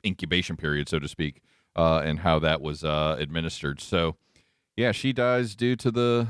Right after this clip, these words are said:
the bug thing, uh, which gives us, whi-, which is why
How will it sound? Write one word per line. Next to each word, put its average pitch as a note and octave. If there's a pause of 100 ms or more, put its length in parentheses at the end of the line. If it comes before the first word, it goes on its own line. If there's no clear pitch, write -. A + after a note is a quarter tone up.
the A#2+
bug A#2+
thing, C#3 (1200)
uh, G#2
which - (2000)
gives A2+
us, - (1300)
whi-, B2
which B2
is A2+
why G2+